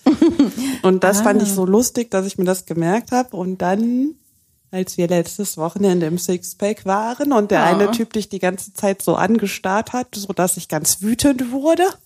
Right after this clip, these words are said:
Speaker 1: Oh.
Speaker 2: weil er dich ja nicht nett angeguckt hat, sondern als würde er dich mit Blicken ausziehen, hab ich ihn angesprochen mit, „Ob du getindert bist“.
Speaker 1: Aha.
Speaker 2: Und das war ganz obskur.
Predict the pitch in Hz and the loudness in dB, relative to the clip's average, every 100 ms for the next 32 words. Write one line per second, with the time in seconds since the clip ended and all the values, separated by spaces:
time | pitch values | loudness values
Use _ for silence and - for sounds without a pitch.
0 | _ - 170 220 185 - - _ _ - | _ -10 -6 -4 -4 -6 -16 _ _ -4
1 | 185 190 190 - 170 - 202 220 - - | 0 0 -2 -4 -4 -4 -2 -4 -4 -12
2 | 175 196 214 220 220 226 247 - 233 226 | 0 0 2 0 0 0 -2 0 -2 0
3 | 202 196 180 175 190 190 165 170 - 180 | 0 2 0 -2 -2 0 0 -2 -4 -4
4 | - 185 185 160 175 220 - 240 240 220 | -2 -4 -2 0 0 0 -4 -2 0 -2
5 | 233 233 220 220 - - 226 226 226 - | -6 -10 -10 -12 -10 -2 0 2 0 0
6 | 208 - 220 233 - 262 202 160 160 - | -2 -2 -2 -2 -2 2 2 2 -2 -6
7 | 170 - - _ - 208 196 233 226 208 | -6 -8 -16 _ -14 -8 -2 0 2 4
8 | 196 196 190 196 190 185 180 180 - - | 4 4 2 0 0 0 0 -2 -4 -6
9 | 170 - - - 190 196 254 | -4 -6 -8 -4 -2 -2 -4